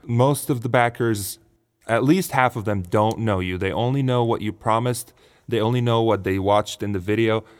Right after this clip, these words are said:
So if you come back and, and, and try to say, "Oh, hey, look, here I am addressing the, the issues that I'm having,"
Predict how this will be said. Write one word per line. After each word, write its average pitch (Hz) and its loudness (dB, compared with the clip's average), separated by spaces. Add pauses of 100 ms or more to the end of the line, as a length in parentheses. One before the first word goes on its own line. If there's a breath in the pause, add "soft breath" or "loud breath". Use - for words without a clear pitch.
(160 loud breath)
So 120 0
if - -8
you 151 -2
come 156 -2
back 143 2
and, 110 -4
and, 104 -6
and 107 -8
try 117 0
to 113 -4
say, 113 -2
"Oh, 139 0
hey, 135 2
look, 107 0
here 127 0
I 123 0
am 131 0
addressing 113 0
the, 98 0 (240 soft breath)
the 120 0
issues 120 -2
that 104 2
I'm 98 0
having," 104 -2